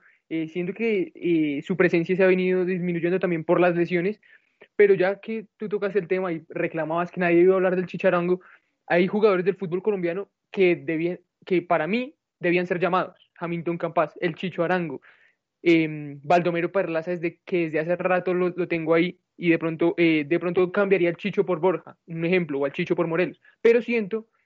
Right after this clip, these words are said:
y la explicación que le doy a eso es que el Chicho se parece mucho a Santos Borré y es lo que llevo diciendo desde hace rato.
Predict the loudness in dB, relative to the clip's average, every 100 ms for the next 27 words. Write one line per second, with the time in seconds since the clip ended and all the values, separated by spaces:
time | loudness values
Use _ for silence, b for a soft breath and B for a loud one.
0 | -8 -4 -4 -4 -8 -6 -4 -2 2 2
1 | 2 0 -4 -10 -8 -8 -6 -8 -2 0
2 | 0 -2 -2 -2 -2 -2 0 0 2 0
3 | 0 b b b 0 2 0 -2 -2 -2
4 | -2 -4 -6 -2 -2 2 2 2